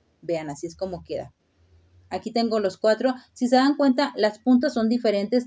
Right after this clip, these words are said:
Hay uno que queda muy cerrado. Este, el del centro, el del medio, queda más cerrado. Aquí está la opción de que le des otro pastelón y quede uno en el centro o también así ab-, ah,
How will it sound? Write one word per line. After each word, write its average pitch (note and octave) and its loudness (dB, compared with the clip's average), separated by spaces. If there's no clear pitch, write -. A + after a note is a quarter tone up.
Hay G#3+ 0
uno B3 4
que G#3+ -8
queda G#3 2
muy G3 -4
cerrado. F#3+ 2
Este, G#3+ 0
el A#3+ 0
del F3+ 0
centro, G3+ -2
el B3+ 0
del F3+ -4
medio, G#3+ -4
queda G#3 0
más G3 -4
cerrado. G3 2
Aquí G3+ -6
está A3+ 0
la A#3 2
opción A3 -6
de G#3+ -6
que G3+ -2
le F3+ 0
des F#3 -2
otro F#3 -2
pastelón F#3 -2
y G3+ -8
quede G3 2
uno G3 -4
en G3 -4
el E3+ -8
centro A#3 -2
o F3+ 0
también F3+ -2
así F#3+ -6
ab-, F#3 -2
ah, D#3 -12